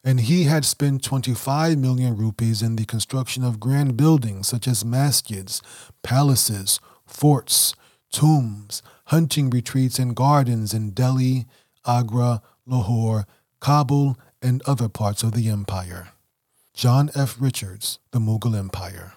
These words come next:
Now, these two excerpts give very different assessments of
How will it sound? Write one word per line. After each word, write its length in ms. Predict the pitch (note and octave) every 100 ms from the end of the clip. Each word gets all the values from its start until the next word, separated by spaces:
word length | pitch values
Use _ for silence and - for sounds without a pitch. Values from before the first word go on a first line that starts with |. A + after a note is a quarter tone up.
| _ _ _ _ _ -
Now, 140 | D#3+
these 340 | D#3 A3+ B3 -
two 360 | - A3+ G3 -
excerpts 540 | E3 - D#3 C#3+ A#2+
give 180 | D3 B2+
very 480 | A#2+ F3 A3+ A#3 F3+
different 640 | A#2+ D#3 D#3+ - D#3 C3+ -
assessments 800 | B2+ - - D3+ - B2+ B2+ - C3+
of 320 | C3+ C3+